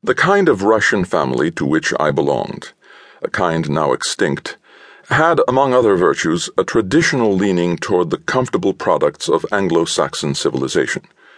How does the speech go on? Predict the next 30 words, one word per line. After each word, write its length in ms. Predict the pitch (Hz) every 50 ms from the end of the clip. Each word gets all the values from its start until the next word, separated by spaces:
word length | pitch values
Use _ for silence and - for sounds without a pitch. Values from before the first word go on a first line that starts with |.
| - _ _ _ _ _ _
Pear's 500 | - - 95 85 80 78 78 - - -
soap, 300 | - - 110 - - - - _ - - - - - - - - _
tar-black 560 | - - 82 82 76 73 67 80 73 71 - -
when 160 | 71 76 76
dry, 420 | 69 69 80 76 78 76 73 76 76 - - -
topaz-like 840 | - 117 113 107 - - 82 71 71 73 - 71 65 65 71 71 -
when 160 | 78 71 67
held 380 | 67 - 87 82 80 76 73 -
to 100 | - -
the 120 | 69 78
light 340 | 76 78 78 80 80 80 -
between 400 | - 76 - - 78 76 73 76
wet 180 | 76 82 82 -
fingers, 480 | - - 80 67 62 62 69 - - - - - - - - - - _ _
took 160 | - 143 -
care 240 | - - 151 127 110
of 140 | 120 113 104
one's 240 | 104 95 107 95 92
morning 360 | 95 92 87 82 87 92 85
bath. 380 | 117 113 95 - - - - - - _ _ _ _ _ _ _ _ _ _ _ _
Pleasant 520 | - - 92 92 85 - 90 92 87 -
was 240 | 80 82 87 82 73
the 100 | 73 -
decreasing 760 | 170 165 98 90 - - - 101 98 90 - - 90 82 80 76
weight 260 | 90 90 85 80 -
of 140 | 87 73 65
the 180 | 82 78 -
English 380 | - 92 87 76 80 82 - -
collapsible 640 | - - 95 90 92 92 90 - - 80 87 87 85
tub 440 | - - - 131 113 - 80 -